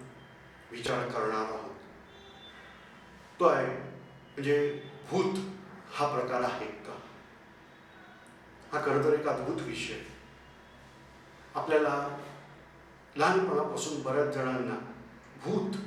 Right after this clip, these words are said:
ह्या संकल्पित, अ, ही जी संकल्पना आहे, याच्याबद्दल भीतीयुक्त, आदरयुक्त, कुतूहल असं सगळं असतं. लक्षात ठेवा की आज जी मी तुमच्याबरोबर माहिती,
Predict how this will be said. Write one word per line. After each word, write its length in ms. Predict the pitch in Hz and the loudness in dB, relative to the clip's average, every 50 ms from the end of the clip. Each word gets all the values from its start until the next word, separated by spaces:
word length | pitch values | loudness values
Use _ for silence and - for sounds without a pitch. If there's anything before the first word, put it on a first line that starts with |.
| - - - - | -10 -12 -10 -2
ह्या 140 | 123 139 147 | 2 2 4
संकल्पित, 840 | 143 - 123 123 127 127 139 131 127 131 131 135 131 - - - 143 | 4 2 0 0 0 0 2 2 2 2 0 0 -2 -2 -2 0 0
अ, 120 | 131 123 | 2 2
ही 200 | 123 123 - 143 139 | 2 2 0 0 -2
जी 120 | - - | -2 -2
संकल्पना 600 | - 135 127 120 - 143 135 135 131 131 131 127 | 0 0 0 2 2 2 2 2 2 2 0 0
आहे, 140 | - - - - - - - - - 135 | 0 0 -2 -6 -8 -10 -14 -8 -2 0
याच्याबद्दल 580 | 127 123 - - 143 147 143 - 143 - - - - - - - - - - - - - - - - - - - - - - - - - - - - - - - - - - - - - - | 2 4 4 4 4 4 4 4 2 2 0 -2 -6 -8 -10 -12 -12 -14 -14 -16 -18 -18 -20 -20 -20 -20 -20 -20 -18 -16 -16 -16 -14 -16 -16 -18 -20 -20 -20 -20 -20 -20 -20 -20 -20 -14 -6
भीतीयुक्त, 680 | - 139 147 139 - 233 214 - - - - - - - 143 135 135 - - - - - | -2 -2 0 0 0 0 2 2 2 2 0 -2 -2 0 2 2 2 2 0 -2 0 2
आदरयुक्त, 960 | - 127 131 175 180 156 - 123 - - - - - 147 143 143 - - - | 2 4 4 4 4 4 2 0 -2 -2 -4 -4 0 2 2 2 2 0 -2
कुतूहल 500 | 254 247 247 233 190 - - - - - - - - - - - - - | -4 -2 -2 0 0 0 2 2 0 0 0 -4 -8 -10 -14 -14 -10 -8
असं 140 | - - 170 | -4 -2 0
सगळं 320 | - - - - - 127 | 0 0 2 2 2 2
असतं. 400 | 127 - - - - - - - - - - - - - - - - - - - - - - - - - - - - - - - - - - - | 0 0 -2 -4 -6 -8 -10 -14 -16 -18 -20 -20 -20 -20 -20 -20 -20 -20 -20 -20 -20 -20 -20 -20 -20 -20 -20 -20 -20 -20 -20 -20 -20 -18 -6 0
लक्षात 260 | 160 156 - 165 160 | 2 2 2 2 2
ठेवा 240 | 135 - 120 107 - - - - - - - - - - - | 0 0 -2 -4 -4 -6 -8 -10 -14 -16 -18 -20 -18 -14 -10
की 400 | 151 147 147 147 143 143 143 143 143 - - - 156 | -8 -6 -4 -4 -2 -2 -4 -4 -6 -8 -6 -2 2
आज 220 | - 156 151 156 | 2 2 2 0
जी 160 | 175 175 170 | -2 -2 -2
मी 60 | 170 - | -2 -4
तुमच्याबरोबर 680 | 151 143 143 - 165 - - 151 147 - - - - | -4 -6 -2 0 0 2 2 4 4 4 4 4 2
माहिती, 640 | - - 117 - 120 120 - - - - - - | 2 0 0 -2 -2 -2 -4 -4 -6 -6 -8 -10